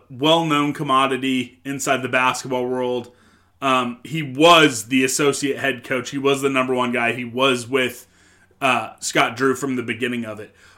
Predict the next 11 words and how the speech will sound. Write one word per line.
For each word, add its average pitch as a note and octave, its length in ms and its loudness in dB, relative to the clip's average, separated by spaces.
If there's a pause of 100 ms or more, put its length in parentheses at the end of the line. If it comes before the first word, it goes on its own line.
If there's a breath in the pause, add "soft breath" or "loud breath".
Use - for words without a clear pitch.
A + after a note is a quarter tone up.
(120 soft breath)
But D#3 300 0
this D#3+ 300 -4
is G#3+ 520 -2
an G3 140 -4
impressive F3 1040 2 (180)
coach D3 400 0
if D3 160 -8
you're C#3+ 140 0
going C3+ 500 -2 (460 soft breath)
at C#3 420 4
the C3+ 540 -2